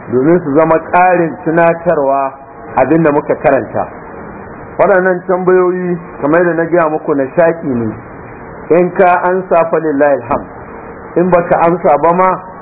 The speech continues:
kana da matsayi, tun da ka zo karatun ka zauna kuma ka yi participating. Kama ɗaga hannu ka iya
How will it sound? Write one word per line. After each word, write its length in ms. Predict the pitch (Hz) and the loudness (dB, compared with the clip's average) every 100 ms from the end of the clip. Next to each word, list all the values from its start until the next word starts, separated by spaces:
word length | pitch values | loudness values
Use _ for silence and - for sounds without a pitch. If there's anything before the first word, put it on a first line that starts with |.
| - - - | -16 -16 -16
kana 280 | - 170 185 160 | -2 2 4 2
da 180 | 139 | 2
matsayi, 420 | 135 165 165 170 165 | 0 -2 -2 -2 -2
tun 180 | 175 170 | -2 0
da 100 | 151 | 2
ka 220 | - 160 | 2 2
zo 220 | 165 175 | 4 2
karatun 500 | 175 165 135 - 170 147 | 2 0 0 -2 -4 -2
ka 180 | 165 160 | 2 2
zauna 340 | 165 175 180 160 151 - - - - | 4 2 2 0 -2 -6 -20 -20 -16
kuma 260 | - 156 175 | -6 0 2
ka 200 | - 175 | 4 4
yi 80 | 180 | 4
participating. 800 | 180 147 - - 160 170 196 - - - - - - - - | 2 0 -2 -2 0 2 0 -4 -6 -16 -16 -18 -18 -18 -10
Kama 280 | - 139 180 | -4 0 2
ɗaga 320 | 190 208 190 180 | 2 2 2 2
hannu 380 | 170 175 180 180 | 0 -2 -2 0
ka 120 | - | -2
iya 260 | - 175 151 | 0 2 2